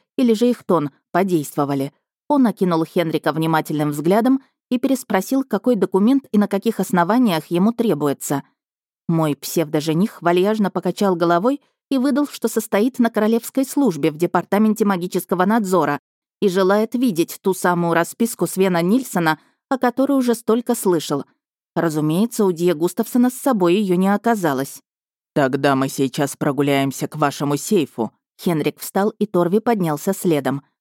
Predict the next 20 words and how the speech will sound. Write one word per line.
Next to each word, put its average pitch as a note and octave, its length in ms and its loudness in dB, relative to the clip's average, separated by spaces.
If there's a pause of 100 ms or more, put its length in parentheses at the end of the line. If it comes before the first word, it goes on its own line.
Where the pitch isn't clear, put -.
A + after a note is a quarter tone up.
«К - 100 -16
чему F#3 380 2
откладывать?» C3 760 -2 (640)
Дье D3 380 0
Густавсон E3 560 -4
явно D#3+ 300 0
не F#3 160 2
ожидал G#3+ 440 0
такого D3+ 380 -2
поворота. E3+ 640 0 (400)
Тут G#3+ 160 -2
ещё A#3+ 300 -2
и D4 100 2
мама D#3+ 300 2
встала D#3+ 400 0
рядом D#3+ 280 2
с - 120 -8
магами D#3 380 0
со D#3+ 140 -8
словами: D#3+ 560 0